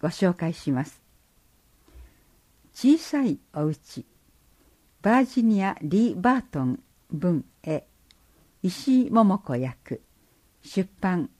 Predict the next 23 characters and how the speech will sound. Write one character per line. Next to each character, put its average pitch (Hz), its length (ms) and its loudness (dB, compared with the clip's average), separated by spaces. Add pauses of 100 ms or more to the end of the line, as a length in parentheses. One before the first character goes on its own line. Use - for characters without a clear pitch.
岩 220 260 4
波 214 240 2
書 175 220 -8
店。 - 260 -10 (2250)
静 311 360 2
か 175 160 -2
な 135 140 -2
田 147 300 0
舎 147 120 -6
に 135 140 -4 (300)
小 330 200 4
さ 269 200 -2
な 139 180 0
お 143 60 0
家 180 260 -2
が 175 120 0
建 175 160 -6
っ - 20 -12
て - 160 -8
い 127 100 -2
ま 120 120 -6
し - 140 -16
た。 - 140 -14